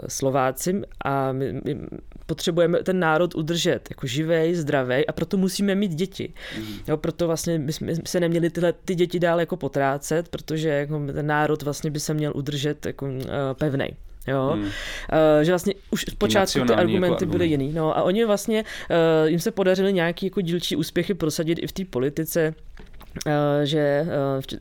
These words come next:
Speaker 1: včetně, myslím, třeba zákazu, eh, výzkumu na těch embryích, jo, že,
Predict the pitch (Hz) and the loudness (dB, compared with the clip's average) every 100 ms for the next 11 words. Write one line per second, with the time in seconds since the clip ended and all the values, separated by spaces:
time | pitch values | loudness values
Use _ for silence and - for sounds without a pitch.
0 | - - 151 151 - 165 180 156 131 - | -8 -6 -2 -2 -2 -2 0 0 0 0
1 | 147 156 147 143 127 135 135 131 131 135 | -2 0 0 0 -2 -2 -2 -2 -4 -4
2 | 156 151 139 160 - 135 127 139 139 143 | -2 -2 -2 -4 -4 -2 0 0 -2 -4
3 | - 127 135 143 | -4 -4 -2 -4